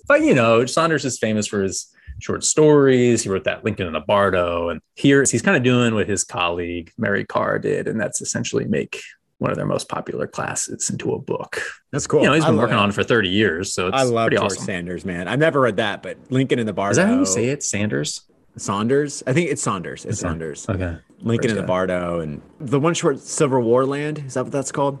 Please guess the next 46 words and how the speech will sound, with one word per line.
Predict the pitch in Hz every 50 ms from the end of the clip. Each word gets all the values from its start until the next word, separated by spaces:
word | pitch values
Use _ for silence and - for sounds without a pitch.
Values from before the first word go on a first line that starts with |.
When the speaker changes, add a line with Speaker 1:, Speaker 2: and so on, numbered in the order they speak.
| - -
Speaker 1:
Mm-hmm. | - 120 113 104 107 104 98 95 98 95 95 - - -
Speaker 2:
That's | 113 110 92 -
so | - - - - 98 85 80 76
great. | 69 76 73 71 71 67 65 - - -
Speaker 1:
That's, | 110 92 113 104 98 78 76 - - -
Speaker 2:
Yeah. | 123
Speaker 1:
I | -
think, | - - -
the | - - - - -
best | 90 - - -
one. | - - - - - _ _ -
Speaker 2:
Yeah. | - - - 50 - - - -
It | - 120 113
is, | 113 104 -
Speaker 1:
Yeah. | 104
Speaker 2:
like, | 92 - - -
arresting. | 87 80 80 78 76 - - - - 58 57 60 - - _ - - - -
I'll | 113 113
always | 107 - 127 131 127 120
remember | 110 117 104 98 95 95
where | 98 98
I | 95 92 90
was | 90 92 92 87 87
when | 95 85
I | 82
read | 90 90 82
a | 82
couple | - 98 87 - 85
of | 90 76
those | 76 82 -
stories. | - - 82 80 80 78 76 - -
Like, | 85 78 -
the | 87 76
imagery | 82 90 87 80 80 76
just | 67 - -
sticks | - - 87 - -
with | - 80 -
you. | - 65
It's | 87 104 208
like | 202 -
Flannery | - 143 123 92 95 95
O'Connor | 87 80 - - 82 71 80 87 85 78 65 57
or | -
something | - - - - -
like | 80 - -
that. | - - 55 -